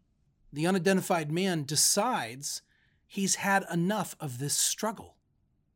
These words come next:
And with one deft move, he whacks Jacob in the leg and hobbles his opponent for life. Now, in that moment,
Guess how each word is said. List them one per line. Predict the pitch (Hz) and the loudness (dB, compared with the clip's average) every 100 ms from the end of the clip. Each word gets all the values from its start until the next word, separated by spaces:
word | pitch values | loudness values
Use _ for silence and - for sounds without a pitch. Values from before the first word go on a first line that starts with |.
| _ _ _ _ _ _ _ _ | _ _ _ _ _ _ _ _
And | - | -6
with | 151 147 | -4 -4
one | 151 220 285 254 147 - | 0 2 4 4 2 4
deft | 220 226 - - | 6 6 2 0
move, | 160 226 185 110 - - - | 6 8 6 0 -10 -20 -12
he | 156 | -8
whacks | 143 131 170 240 - - | -6 0 8 8 8 0
Jacob | - 196 190 165 | 4 2 2 0
in | 156 | -2
the | 147 | 2
leg | 165 214 196 147 _ _ _ _ _ - | 6 6 4 -2 _ _ _ _ _ -16
and | 123 | -10
hobbles | - 220 220 165 139 | 4 8 10 8 0
his | 160 139 | -2 -4
opponent | 135 175 160 151 - _ _ _ _ | -6 -4 -4 -4 -10 _ _ _ _
for | - - 117 98 | -20 -12 -12 -12
life. | - 113 101 - - - _ _ _ _ _ _ _ _ _ _ _ _ _ _ _ _ _ _ _ _ _ _ _ _ _ _ _ _ _ 127 | -10 -10 -10 -14 -16 -20 _ _ _ _ _ _ _ _ _ _ _ _ _ _ _ _ _ _ _ _ _ _ _ _ _ _ _ _ _ -10
Now, | 123 | -8
in | 135 | -2
that | 160 175 | -2 -2
moment, | 143 170 123 101 | -2 -2 -4 -10